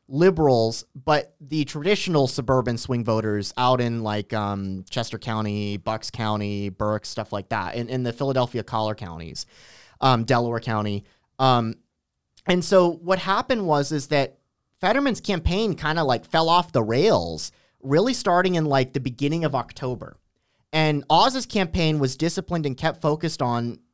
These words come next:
the issues that actually mattered in Pennsylvania. And I don't say this as a partisan Republican. I'm just saying this as an analyst. And then the debate happened.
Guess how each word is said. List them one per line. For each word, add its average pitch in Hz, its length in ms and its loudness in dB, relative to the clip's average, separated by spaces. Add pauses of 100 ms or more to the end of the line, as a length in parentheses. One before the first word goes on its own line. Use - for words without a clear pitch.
(180)
the 127 200 -4
issues 139 340 0
that 143 140 -2
actually 135 380 -2
mattered 127 380 -4
in 110 100 -8
Pennsylvania. 92 720 -14
And - 140 -2
I 220 80 4
don't 277 180 2
say 226 180 2
this 220 180 2
as 147 120 -2
a 147 60 -6
partisan 160 420 -4
Republican. 160 480 -4
I'm 120 100 -8
just 165 200 -12
saying 160 160 -2
this 135 200 -4
as 135 280 0
an 117 100 -6
analyst. 143 580 -4 (540)
And 180 200 4
then 208 280 6
the 202 100 6
debate 151 360 0
happened. 85 480 -12